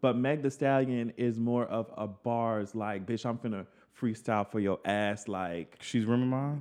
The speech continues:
Speaker 1: she's, she's, okay. Yeah, Remy Ma might be somebody
Speaker 2: Or
Speaker 1: cup of
Speaker 2: she's
Speaker 1: tea.
Speaker 2: Remy Mwah.
Speaker 1: Remy Mwa-, she, I would call her that. Remy Mwa. <laughs> That's what she is.
Speaker 2: Shout out Bronx.
Speaker 1: Okay.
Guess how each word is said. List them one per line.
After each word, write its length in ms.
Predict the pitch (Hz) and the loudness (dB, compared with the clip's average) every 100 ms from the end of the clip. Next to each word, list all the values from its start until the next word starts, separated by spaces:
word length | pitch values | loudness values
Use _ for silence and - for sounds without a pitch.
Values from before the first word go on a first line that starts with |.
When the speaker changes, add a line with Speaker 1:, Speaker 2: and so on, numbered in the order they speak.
| 139 _ _ _ - _ _ _ _ - | -8 _ _ _ -20 _ _ _ _ -14
Speaker 1:
she's, 300 | - 143 135 131 | -2 0 0 -2
she's, 300 | 147 135 135 - _ - - 110 - - - - - - _ 110 | 2 2 0 -12 _ -16 -16 -20 -20 -14 -12 -12 -18 -20 _ -6
okay. 320 | 107 107 92 98 | -4 -2 -2 -2
Yeah, 180 | 107 92 - 113 | -4 -4 -6 0
Remy 200 | 113 135 | 2 4
Ma 160 | 131 | 2
might 240 | 131 131 120 | 2 0 0
be 200 | 135 123 | -2 -2
somebody 340 | 143 135 143 | -4 -2 2
Speaker 2:
Or 120 | 135 | 6
Speaker 1:
cup 80 | 151 | 8
of 20 | |
Speaker 2:
she's 160 | 147 156 | 10 8
Speaker 1:
tea. 80 | 147 | 8
Speaker 2:
Remy 320 | 147 165 175 - _ 127 | 10 10 8 2 _ 4
Mwah. 400 | 139 180 151 - - | 8 10 10 4 -4
Speaker 1:
Remy 480 | 98 135 156 190 175 | -2 2 4 4 2
Mwa-, 180 | 156 - | -4 2
she, 120 | 214 | 4
I 160 | 147 180 | 8 10
would 160 | 180 | 10
call 180 | 170 156 | 8 8
her 60 | 147 | 8
that. 220 | 151 117 | 8 8
Remy 320 | 151 165 160 151 | 6 6 4 4
Mwa. 420 | 151 143 117 - - - | 6 6 4 -4 -4 2
<laughs> 540 | 165 - 170 - 160 | 2 8 8 8 6
That's 300 | 151 160 156 | 8 6 8
what 180 | 160 - | 6 6
she 160 | - 156 - 143 - - | 0 -2 0 -4 -4 2
is. 100 | 139 | 6
Speaker 2:
Shout 140 | 165 | 8
out 160 | 202 180 | 8 8
Bronx. 600 | 175 180 185 190 - - 135 | 8 8 6 4 -4 -8 2
Speaker 1:
Okay. 800 | 160 170 170 233 240 233 233 226 | 4 4 4 6 8 8 8 8